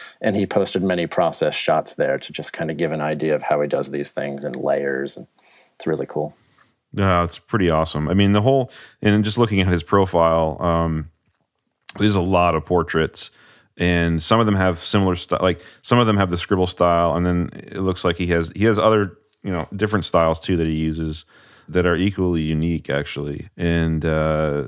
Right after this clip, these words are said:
Speaker 2: it's just, a, this is fascinating stuff. So people need to check him out for sure. Uh,
Speaker 1: Absolutely.
Speaker 2: so you're a fan of, of soccer, German soccer?
Speaker 1: I am, yes.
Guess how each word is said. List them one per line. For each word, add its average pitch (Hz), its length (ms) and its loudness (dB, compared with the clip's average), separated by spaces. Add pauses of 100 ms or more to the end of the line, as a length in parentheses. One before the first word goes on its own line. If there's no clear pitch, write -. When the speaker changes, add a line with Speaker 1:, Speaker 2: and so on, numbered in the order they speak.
(140)
Speaker 2:
it's - 240 -10
just, - 220 -10
a, 80 160 -4
this - 200 -8
is - 420 -10
fascinating 73 680 -6
stuff. - 540 -8 (420)
So 123 100 -6
people - 280 0
need 113 120 2
to 87 80 -4
check 90 260 0
him 85 140 2
out 78 320 0
for - 140 -8
sure. 73 560 -4 (280)
Uh, - 40 -6 (160)
Speaker 1:
Absolutely. 82 540 -2 (580)
Speaker 2:
so - 120 0
you're 117 220 4
a 110 60 2
fan 127 420 0
of, 101 520 -2 (120)
of - 580 -2 (200)
soccer, 90 680 0 (220)
German 95 340 2
soccer? 90 480 -2 (320)
Speaker 1:
I 123 160 2
am, 131 240 0
yes. - 480 -2